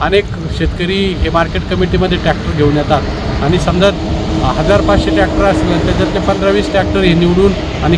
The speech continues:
खरेदी करणार असेल तर ते बरोबर नाही. तर मी, अ, सातत्याने मागणी केली की नाफेडने कांदा हा मार्केट कमिटीतून खरेदी करावा आणि त्याचबरोबर व्यापाऱ्यांबरोबर बोली लावून तो खरेदी करावा. असं जर केलं तर त्यात शासनाचाही फायदा होणार आहे आणि एका बाजूला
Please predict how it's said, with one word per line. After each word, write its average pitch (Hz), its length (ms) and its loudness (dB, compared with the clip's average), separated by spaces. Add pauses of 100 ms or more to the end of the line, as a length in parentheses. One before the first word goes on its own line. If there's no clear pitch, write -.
खरेदी 170 240 2
करणार 185 340 2
असेल 170 320 -2
तर 170 120 -4
ते 185 60 -2
बरोबर 180 340 0
नाही. 147 200 0 (320)
तर 165 40 -4
मी, 190 360 2 (220)
अ, 131 280 -2 (720)
सातत्याने 202 560 2
मागणी 190 340 0
केली 185 320 -2
की 196 280 -4 (300)
नाफेडने 175 440 0
कांदा 180 420 2
हा 160 220 0
मार्केट 170 340 -4
कमिटीतून 180 600 -4
खरेदी 151 260 -2
करावा 170 400 0
आणि 175 260 0
त्याचबरोबर 190 760 2
व्यापाऱ्यांबरोबर 190 800 2
बोली 208 300 4
लावून 208 280 2
तो 208 120 -2
खरेदी 165 240 -4
करावा. 151 360 0 (280)
असं 175 220 -2
जर 208 140 4
केलं 202 340 0
तर 208 60 0
त्यात 202 440 0 (260)
शासनाचाही 202 560 0
फायदा 170 300 -2
होणार 160 300 0
आहे 175 80 -2
आणि 180 180 -2
एका 185 220 0
बाजूला 185 300 0